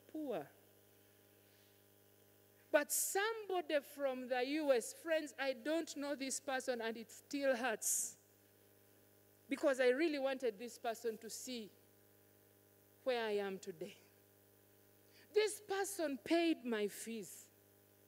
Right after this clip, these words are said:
not because they knew me,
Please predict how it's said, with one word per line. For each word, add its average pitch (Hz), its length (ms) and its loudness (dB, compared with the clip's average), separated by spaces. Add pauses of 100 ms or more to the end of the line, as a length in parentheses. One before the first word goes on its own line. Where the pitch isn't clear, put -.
(640)
not 359 460 4
because 359 440 0
they 285 240 0
knew 339 260 2
me, 285 320 -2